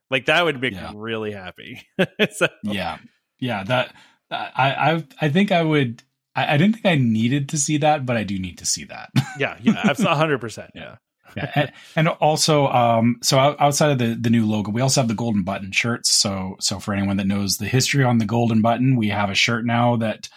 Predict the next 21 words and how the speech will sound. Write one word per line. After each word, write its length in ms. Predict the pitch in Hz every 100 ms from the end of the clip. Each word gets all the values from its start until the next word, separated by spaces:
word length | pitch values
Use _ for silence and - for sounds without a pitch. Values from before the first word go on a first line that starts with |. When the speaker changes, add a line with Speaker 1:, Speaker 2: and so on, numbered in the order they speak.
| - _ _ _
Speaker 2:
um, 280 | 98 95 92
has, 560 | - 110 113 110 110 -
you 140 | 120
know, 140 | 104 98
the 80 |
gol-, 300 | 95 113 113
golden 320 | 127 123 117 113
button 300 | 117 127 120
saying 360 | - 117 107
that 100 | 101
you're 140 | 104 98
celebrating 560 | - 107 101 104 101
listening 320 | 104 - 107
to 60 | 101
Welcome 260 | 104 98 98
Home 140 | 104 95
Podcast. 440 | - 98 - 107 113
So 240 | - 95
if 80 | 95
that's, 520 | 95 92 - - - - _ _ _ _
uh, 380 | 104 98 98 95